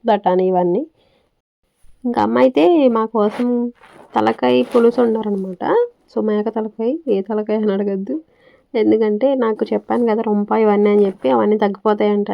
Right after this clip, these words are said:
అందుకని నా కోసమనే వండిందమ్మ. ఇంకా బయట వాతావరణం అయితే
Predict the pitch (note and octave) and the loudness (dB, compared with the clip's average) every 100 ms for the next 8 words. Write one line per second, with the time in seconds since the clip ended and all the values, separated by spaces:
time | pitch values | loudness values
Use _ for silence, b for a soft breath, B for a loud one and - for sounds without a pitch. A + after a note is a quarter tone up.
0 | C#4 B3+ G#3 A3+ A3 G#3+ G3+ G#3+ G#3+ A3 | -2 0 0 -2 -2 -2 -2 -4 -2 -2
1 | G#3+ G3+ G3+ G3 F#3+ A3 E4 _ _ _ | 0 0 0 -2 -4 -6 -6 _ _ _
2 | _ _ _ _ _ - A3+ - F3+ F#3+ | _ _ _ _ _ -12 -8 -4 -2 0
3 | G#3+ C4 B3 B3 C4 B3+ B3 A#3+ | 4 6 6 6 6 6 4 2